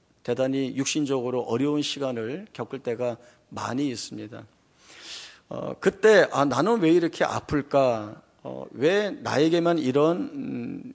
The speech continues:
육신의 질병이 있나?' 이제 이런 절망으로 가는 것이 아니라 하나님이 내 삶에 들어오셔서 하나님이 이끌어내시는, 어, 은혜의 역사가 있다라고 하는 것들을 우리가 믿음으로 바라볼 때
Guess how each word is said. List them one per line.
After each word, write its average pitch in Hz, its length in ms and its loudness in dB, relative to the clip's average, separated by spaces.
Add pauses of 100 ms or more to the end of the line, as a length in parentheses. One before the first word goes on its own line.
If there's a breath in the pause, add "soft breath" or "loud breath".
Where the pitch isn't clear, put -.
(140)
육신의 143 380 0
질병이 147 500 2
있나?' 113 520 -4
이제 135 120 -10
이런 170 380 -2
절망으로 143 540 0
가는 117 260 -6
것이 113 240 -2
아니라 117 380 -4 (680 loud breath)
하나님이 170 480 2
내 147 240 8
삶에 156 800 2 (340)
들어오셔서 143 1000 2
하나님이 180 340 2
이끌어내시는, 156 1200 2 (760 soft breath)
어, 110 140 -10 (120)
은혜의 190 380 8
역사가 156 500 4
있다라고 131 880 2
하는 175 100 2
것들을 160 320 0
우리가 131 320 0
믿음으로 160 520 0
바라볼 117 400 -4
때 127 300 -8